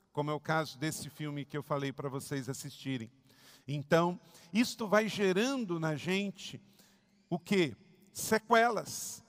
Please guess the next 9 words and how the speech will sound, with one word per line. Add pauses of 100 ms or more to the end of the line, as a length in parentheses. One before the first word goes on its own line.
situações
difíceis (320)
que
alguns
conseguem
administrar,
mas
outros
não.